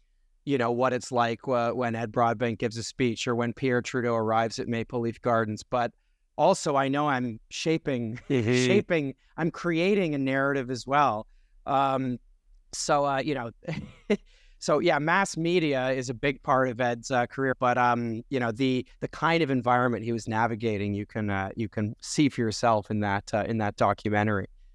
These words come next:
Speaker 2: Yeah, I, I wanna, I wanna come back to, to a question in that spirit in a couple of minutes, but first I wanna talk a little bit about your book,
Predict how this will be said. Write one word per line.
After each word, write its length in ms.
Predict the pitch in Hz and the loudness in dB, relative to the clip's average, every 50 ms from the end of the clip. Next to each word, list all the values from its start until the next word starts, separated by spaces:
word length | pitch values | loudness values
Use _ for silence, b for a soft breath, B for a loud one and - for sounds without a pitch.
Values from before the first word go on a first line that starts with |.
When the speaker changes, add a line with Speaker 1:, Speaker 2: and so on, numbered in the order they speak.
| - - - - - - - - - - - - - _ _ - - - - - - _ - | -20 -20 -20 -20 -20 -20 -20 -20 -20 -20 -20 -20 -20 _ _ -20 -20 -20 -20 -20 -14 _ -2
Speaker 2:
Yeah, 220 | 135 127 131 127 | 2 2 4 4
I, 200 | 120 107 107 120 - - | 2 2 2 0 0 0
I 80 | 151 | 0
wanna, 180 | 135 156 180 180 | 2 2 2 2
I 100 | 139 127 | 2 0
wanna 180 | 143 180 190 | 0 0 -2
come 220 | - - 151 135 120 | -2 -2 -2 0 0
back 240 | 123 117 117 117 - _ - | 2 0 0 0 -4 _ -10
to, 840 | - - 104 101 101 101 101 101 101 101 98 98 98 98 101 101 104 _ _ _ _ _ _ - - _ - | -6 -4 -2 -2 -2 -2 -2 -2 -2 -4 -4 -4 -6 -8 -8 -10 -14 _ _ _ _ _ _ -20 -20 _ -8
to 420 | - 113 107 107 101 98 98 104 - - - - - 156 | -2 0 0 2 2 0 -2 -4 -6 -12 -20 -18 -12 -8
a 140 | 131 - - | -8 -8 -4
question 360 | - - 113 107 - - 123 | -2 -2 -2 -2 -2 0 0
in 40 | 107 | 0
that 160 | 104 - - | 0 -2 -4
spirit 360 | - - 120 110 107 107 101 | -6 -2 0 0 2 2 0
in 100 | 98 98 | 0 -2
a 60 | 95 | -2
couple 240 | - - 104 104 107 | -2 -4 -4 -2 -2
of 60 | 98 | 0
minutes, 280 | 104 107 107 104 101 98 | 0 0 0 0 -2 -4
but 120 | - 101 - | -8 -6 -4
first 200 | 131 127 131 - | -2 -2 0 0
I 60 | 160 | 0
wanna 100 | 127 107 | 0 0
talk 160 | - 120 110 | 0 -2 -4
a 40 | 120 | -2
little 140 | 117 104 101 | -4 -2 -2
bit 120 | 107 104 | -2 -2
about 260 | 101 98 104 101 - | -2 -2 -4 -4 -4
your 120 | 107 104 95 | -6 -8 -4
book, 400 | - 117 107 104 - - - | 0 0 0 0 0 -4 -12